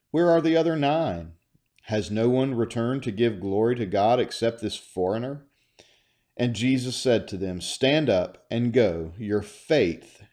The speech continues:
has healed you." Mm, what a wonderful story,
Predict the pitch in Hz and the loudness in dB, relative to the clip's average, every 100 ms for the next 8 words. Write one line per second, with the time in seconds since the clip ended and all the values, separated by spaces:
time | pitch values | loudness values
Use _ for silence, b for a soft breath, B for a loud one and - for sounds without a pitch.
0 | _ 104 104 107 104 101 - _ _ _ | _ -4 0 0 -2 -6 -14 _ _ _
1 | _ - 110 110 92 80 76 _ - 87 | _ -10 -2 0 0 -4 -14 _ -16 -12
2 | 85 69 - - - _ _ _ _ _ | -10 -12 -16 -20 -20 _ _ _ _ _
3 | _ b b b b b b - 101 98 | _ b b b b b b -12 -8 -8
4 | 85 - - 113 95 90 123 135 123 110 | -10 -10 -2 -2 -2 -4 -2 -2 -4 -6
5 | 101 - 117 107 90 82 | -12 -8 -4 -2 -2 -6